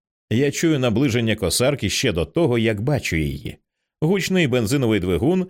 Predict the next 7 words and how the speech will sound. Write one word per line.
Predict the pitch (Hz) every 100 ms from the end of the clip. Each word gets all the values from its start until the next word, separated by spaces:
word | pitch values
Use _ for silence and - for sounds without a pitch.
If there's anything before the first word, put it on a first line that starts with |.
| _ _ -
розриває | 196 151 156 156 135
тишу | 117 175 - 135
нашого | 131 123 113 117
пристановища | 113 107 - 123 180 98 82 -
на | 95 92
задньому | 101 87 92 87
дворі. | 87 78 69